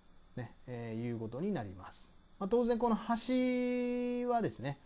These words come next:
えー、運動エネルギーっていうのはですね、ゼロになっていますので、えー、これ方向が変わる時になりますので、速度はゼロになりますよね。えー、従って考え、ね、運動エネルギー、マック、う-、この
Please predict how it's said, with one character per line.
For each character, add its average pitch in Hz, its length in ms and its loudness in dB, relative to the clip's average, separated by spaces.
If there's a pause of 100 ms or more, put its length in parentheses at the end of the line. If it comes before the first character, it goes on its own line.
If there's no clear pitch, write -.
(280)
え 135 100 2
ー、 143 40 4
運 156 160 4
動 151 160 6
エ 147 60 4
ネ 147 100 2
ル 120 140 0
ギ 101 80 -4
ー 98 80 -6
っ - 20 -8
て - 140 -16
い 95 80 -12
う - 20 -14
の 95 80 -16
は 92 80 -18
で 95 100 -16
す - 120 -12
ね、 123 260 -4
ゼ 139 160 0
ロ 131 140 0
に 113 100 -2
な 95 80 -6
っ 87 40 -14 (200)
て 95 60 -14
い 95 80 -14
ま 90 120 -16
す - 140 -16
の 95 60 -16 (100)
で、 120 380 -4 (160)
え 98 520 -14
ー、 - 20 -20 (100)
こ 113 100 -8
れ 104 60 -8
方 135 300 -2
向 123 200 -2
が 117 180 -4
変 131 80 0
わ 139 140 2
る 120 80 -2
時 107 220 -8 (320)
に 95 120 -14
な 92 60 -16
り 95 80 -18
ま 98 120 -16
す - 80 -16
の 98 80 -16
で、 - 40 -18
速 - 240 -10
度 95 100 -14
は 92 100 -14
ゼ 117 120 -4
ロ 104 80 -6
に 87 100 -14
な - 80 -16
り 90 60 -18
ま - 140 -18
す - 60 -20
よ 107 120 -18
ね。 135 140 -10 (320)
え 127 80 -4
ー、 - 20 -6
従 131 260 -4
っ 120 40 -6
て 139 140 -6
考 131 120 -8 (200)
え、 123 200 -4 (260)
ね、 143 140 -6 (320)
運 131 240 0
動 123 240 2
エ 120 40 -2
ネ 120 120 -2
ル 107 100 -2
ギ 95 120 -6 (320)
ー、 - 20 -6
マ 120 120 -4
ッ - 20 -12
ク、 - 160 -18 (200)
う-、 120 180 -4
こ 117 140 -8
の 110 200 -4